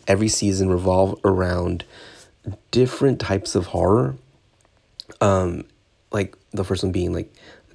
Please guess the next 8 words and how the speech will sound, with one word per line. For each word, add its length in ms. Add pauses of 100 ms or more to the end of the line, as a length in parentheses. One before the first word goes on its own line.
(360)
basically 500
a 40
haunted 240
house, 420 (460)
uh, 180
later 260
seasons 380
having, 600